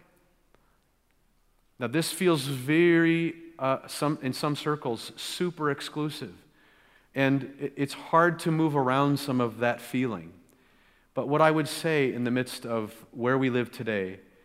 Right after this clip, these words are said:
is that there needs to be more Christians that are humbling approaching the gospel and living the gospel and loving people, no matter where they stand in their faith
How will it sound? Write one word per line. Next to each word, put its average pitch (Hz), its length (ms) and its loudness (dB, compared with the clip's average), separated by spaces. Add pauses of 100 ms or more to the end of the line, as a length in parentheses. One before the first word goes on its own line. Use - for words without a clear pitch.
(240)
is 123 200 0
that 120 160 0
there 143 120 2
needs 165 280 0
to 156 100 -4
be 139 400 0
more 131 800 0 (560)
Christians - 960 -8 (1000)
that 123 120 2
are 127 80 2
humbling 170 500 0
approaching 143 480 -2
the 117 80 -2
gospel 101 640 -6 (680)
and 113 240 -4
living 151 300 2
the 113 80 0
gospel 98 500 -4
and 98 140 -8
loving 104 280 -2
people, 98 360 -10
no 104 100 -6
matter 120 240 0
where 113 180 -4
they 107 120 -8
stand 90 300 -12
in 85 80 -14
their 82 80 -16
faith - 460 -18